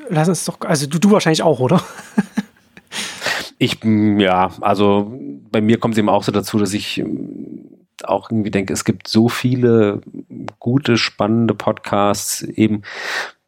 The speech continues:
Speaker 2: Wie gesagt, eben, also meine, meine Liste ist immer, äh, ist immer länger als das, was ich schaffe zu hören, ähm, was ja auch letztlich natürlich gut ist, dass man immer das Gefühl hat, man hat noch, man hat noch mehr, das, das verfügbar wäre.
Speaker 1: Mhm.
Speaker 2: Und das ist ja auch letztlich eine, eine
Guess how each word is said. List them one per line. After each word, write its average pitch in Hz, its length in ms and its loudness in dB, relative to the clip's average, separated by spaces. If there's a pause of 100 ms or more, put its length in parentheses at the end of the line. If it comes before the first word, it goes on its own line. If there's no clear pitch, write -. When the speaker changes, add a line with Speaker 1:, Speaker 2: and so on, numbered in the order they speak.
Speaker 2:
Wie 127 100 2
gesagt, 127 320 2
eben, 110 240 2
also 107 220 2
meine, 107 240 4
meine 107 200 4
Liste 113 300 2
ist - 180 2
immer, 117 760 2
äh, - 280 -8
ist - 200 -2
immer 107 180 2
länger 104 280 2
als 104 120 0
das, 104 180 0
was 104 120 -2
ich 92 80 -2
schaffe 113 260 -2
zu 110 220 0
hören, 107 600 4
ähm, 95 460 0 (140)
was 95 100 0
ja 101 80 0
auch - 160 -2
letztlich 92 240 0
natürlich - 240 0
gut 143 220 4
ist, 123 140 2
dass - 100 -4
man 95 100 0
immer 98 120 2
das 98 100 -4
Gefühl 95 260 -2
hat, 92 140 0
man 92 80 0
hat 95 120 -2
noch, - 360 -6
man 92 100 0
hat 95 140 -2
noch 92 100 -4
mehr, 92 240 2
das, - 260 -2
das - 180 -10
verfügbar - 640 -4
wäre. 101 240 4
Speaker 1:
Mhm. 127 60 2
Speaker 2:
Und 123 300 -4
das 98 80 -2
ist 98 100 2
ja 104 60 4
auch 92 80 2
letztlich 92 420 -2
eine, 92 280 2
eine 90 300 0